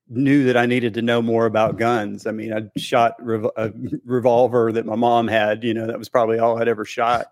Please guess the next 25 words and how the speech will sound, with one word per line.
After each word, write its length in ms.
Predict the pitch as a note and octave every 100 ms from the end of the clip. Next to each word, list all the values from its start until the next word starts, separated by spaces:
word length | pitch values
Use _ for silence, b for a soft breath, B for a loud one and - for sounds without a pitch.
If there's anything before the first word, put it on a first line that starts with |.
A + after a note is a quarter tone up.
| -
And, 220 | A#2 A2+
you 60 | A#2+
know, 80 |
I 80 | A2
was 120 | C3
a 60 | A#2+
grown 480 | F#2 G#2 C#3 B2+ B2+
man. 340 | C3+ G#2+ G#2 b b b b b
Uh, 140 | A#2+ A#2+
no, 160 | G3 F#3+
that's 160 | G3+
not 100 | F#3+
true. 200 | C3+ D#3+
I 100 | A#2+
actually 220 | B2 - B2+
bought 240 | B2+ C3
a 40 |
gun 320 | A2 A2 G#2+ - -
on 100 | A2+
my 100 | A2
eighteenth 280 | A2 A2+
birthday 420 | - A2+ A2+ A2 A2
and, 220 | A2+ A2
uh, 240 | G#2 G2+ G#2+ -
uh, 240 | G#2 G2+